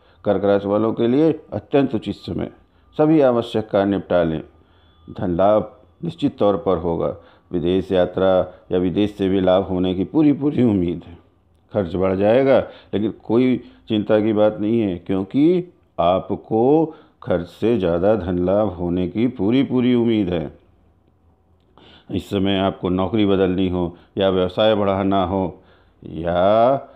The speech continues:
किसी प्रकार की प्रतियोगी परीक्षा देनी हो, हर चीज़ों के लिए अत्यंत उचित समय है।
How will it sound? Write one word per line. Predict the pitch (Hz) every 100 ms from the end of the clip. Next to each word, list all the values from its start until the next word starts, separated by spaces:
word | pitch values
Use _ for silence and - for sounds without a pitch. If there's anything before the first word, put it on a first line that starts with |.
| _
किसी | - - 101
प्रकार | - 92 85 95 101 92
की | 107 117 120 - _ _ _ _ _ _ _ _ _ _ _
प्रतियोगी | - 90 95 90 85 95
परीक्षा | - 90 90 -
देनी | 95 95 101 104
हो, | 113 123 95 - _ _ _
हर | - 85 85
चीज़ों | - 87 87 90
के | 90
लिए | 87 95 98 90 - _ -
अत्यंत | 123 - 127 110 101 95
उचित | - 95
समय | - 92 90 92
है। | 92 98 98 90